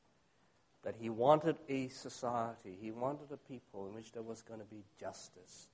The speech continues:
So that every fiftieth year, through the Jubilee provision, we would all start on the same level all over again. So that the rich do not get richer and richer and richer, and the poor get poorer and poorer and poorer.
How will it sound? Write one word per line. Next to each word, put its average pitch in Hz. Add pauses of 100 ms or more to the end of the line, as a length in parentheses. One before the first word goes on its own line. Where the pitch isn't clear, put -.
(320)
So 123
that 113
every 175
fiftieth 151
year, 117 (480)
through 131
the 120
Jubilee 147
provision, 127 (400)
we 123
would 117
all 127
start 117 (560)
on 110
the 95
same 147
level 104 (560)
all 104
over 90
again. 80 (880)
So 131
that 120
the 117
rich 180
do 151
not 156
get 127
richer 170
and 170
richer 156
and 127
richer, 120
and 110
the 104 (160)
poor 123
get 110 (140)
poorer 110
and 104
poorer 98 (100)
and 98 (160)
poorer. 107